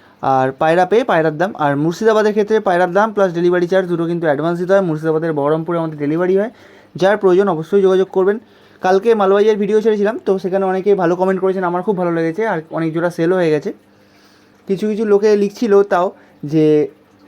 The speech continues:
উম, পাঞ্জাবে এগুলো তিনশো টাকা জোড়া পাওয়া যায়, ছশো টাকা জোড়া পাওয়া যায়। তো আমি পাঞ্জাবের কথা বলতে চাই না,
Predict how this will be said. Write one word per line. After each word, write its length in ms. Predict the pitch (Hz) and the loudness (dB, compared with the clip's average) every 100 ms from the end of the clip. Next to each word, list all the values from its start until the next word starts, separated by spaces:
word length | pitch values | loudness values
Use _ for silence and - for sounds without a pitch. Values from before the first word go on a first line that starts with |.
| _ _ - | _ _ -10
উম, 160 | 160 160 160 156 | -4 0 2 2
পাঞ্জাবে 360 | 165 175 185 190 | 0 0 2 2
এগুলো 160 | 196 | 2
তিনশো 280 | 202 190 185 | 0 -4 -4
টাকা 160 | 190 185 | -2 0
জোড়া 180 | 185 | 0
পাওয়া 200 | 185 185 | 0 0
যায়, 100 | 180 | -2
ছশো 240 | 180 175 170 | -4 -8 -6
টাকা 160 | 180 | -4
জোড়া 200 | 170 175 | -4 -4
পাওয়া 180 | 175 175 | -4 -4
যায়। 180 | 185 220 - | -4 -6 -8
তো 60 | |
আমি 160 | 170 175 | -8 -6
পাঞ্জাবের 400 | 170 139 151 160 | -6 -2 -2 -2
কথা 180 | 170 180 | -4 -4
বলতে 260 | 151 143 | -4 -6
চাই 160 | 160 147 | -4 -4
না, 120 | 175 | -6